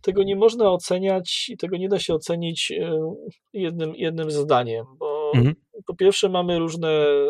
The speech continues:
Speaker 1: dzieła, tak? Mi chodzi po głowie taki film sprzed paru lat, Ironclad, gdzie w końcowej walce rycerz, e, wykorzystywał techniki półmieczowe. I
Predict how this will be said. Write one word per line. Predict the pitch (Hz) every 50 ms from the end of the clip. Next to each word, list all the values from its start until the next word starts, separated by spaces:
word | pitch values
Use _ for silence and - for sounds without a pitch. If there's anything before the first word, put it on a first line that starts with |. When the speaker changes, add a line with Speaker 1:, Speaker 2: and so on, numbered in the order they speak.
| 151 - - _ _ _ _ _ 214
Speaker 1:
dzieła, | 180 175 175 170 147 139 131 120 110 104 101
tak? | - - 143 165 165 143 - _ _ _ _ _ _ _ _ _ _ _ _
Mi | 196 170 190
chodzi | - 214 214 190 202
po | 175 - 180
głowie | 175 185 180 185 185 185 185 180
taki | 170 170 156 - - 165 160 - -
film | 180 175 165 170
sprzed | 160 - - - 147 -
paru | - 156 156 160 156
lat, | 151 151 147 147 147 - - - 143 147
Ironclad, | 147 143 139 139 - - 143 135 139 156 - - _
gdzie | 185 165 147 - 160 160 165 156
w | -
końcowej | - 170 160 156 - 196 185 190 185 180 170
walce | 165 160 156 156 160 156 - - 175 170 170 170 170 170 170 170 165 160 160 160 165 - - - - _ _ _ _ _
rycerz, | 156 143 160 165 - - 175 175 175 - - - -
e, | - - 95 95 101 226 214
wykorzystywał | 170 170 - - 160 165 165 151 - 180 170 170 160
techniki | 156 160 - - 156 147 156 139
półmieczowe. | - 139 127 135 123 110 - - 104 92 104 107 110 113 - _ _ _
I | - 170 175 175 170 165 -